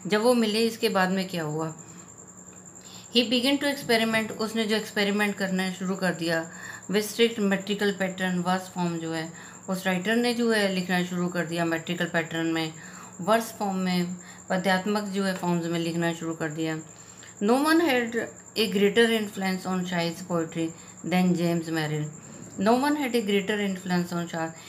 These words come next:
किसी को भी शायद, शायद की पोएट्री का जो है इतना इन-, इन्फ्लुएंस नहीं था जितना जेम्स मेरिल का था। No one had a great influence on शाहिद पोएट्री। शाहिद की पोएट्री पे इतना इन्फ्लुएंस नहीं था जितना कि जेम्स मेरिल पे था असल में।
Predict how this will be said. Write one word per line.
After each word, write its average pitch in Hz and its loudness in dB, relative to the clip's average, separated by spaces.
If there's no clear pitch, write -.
किसी 254 2
को 285 4
भी 269 2
शायद, 196 0
शायद 190 -2
की 202 -6
पोएट्री 185 -2
का 180 0
जो 180 -2
है 180 2
इतना 185 0
इन-, 196 0
इन्फ्लुएंस 185 0
नहीं 185 0
था 180 0
जितना 233 4
जेम्स 220 2
मेरिल 165 -2
का 151 -4
था। 147 -4
No 208 6
one 277 6
had 240 2
a 233 6
great 226 4
influence 220 0
on 208 -2
शाहिद 180 2
पोएट्री। 170 -4
शाहिद 185 4
की 294 0
पोएट्री 262 0
पे 247 0
इतना 220 0
इन्फ्लुएंस 202 0
नहीं 180 0
था 196 0
जितना 202 2
कि 190 0
जेम्स 196 2
मेरिल 175 0
पे 175 -2
था 180 4
असल 175 0
में। 180 0